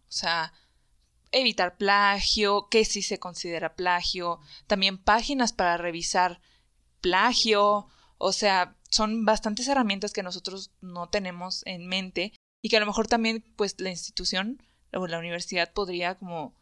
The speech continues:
pues, ponerlos un poco a la mano. Eh, de ahí es cierto que la unam, en este caso, no sé, otras universidades, pero sí ofrece talleres de cómo escribir una tesis.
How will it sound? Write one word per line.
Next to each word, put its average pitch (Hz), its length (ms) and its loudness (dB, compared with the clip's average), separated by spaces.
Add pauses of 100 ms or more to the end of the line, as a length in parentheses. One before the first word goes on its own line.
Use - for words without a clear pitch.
(380)
pues, 190 140 -6
ponerlos 190 560 -2
un 180 120 -8
poco 170 240 0
a 170 40 6
la 196 140 0
mano. 269 360 2 (440)
Eh, 180 500 2 (140)
de 196 100 4
ahí 220 360 4 (280)
es 214 180 2
cierto 220 440 4
que 160 520 0
la 170 240 -2
unam, 175 460 0
en 175 180 -2
este 170 220 -8
caso, 175 360 -2
no 180 180 -6
sé, 175 260 -4
otras 160 340 -4
universidades, 151 800 -4 (340)
pero 196 160 0
sí 220 200 4
ofrece 226 320 2
talleres 180 480 2
de 170 100 -6
cómo 170 280 -4
escribir 160 400 -6
una 170 220 -4
tesis. 196 440 -4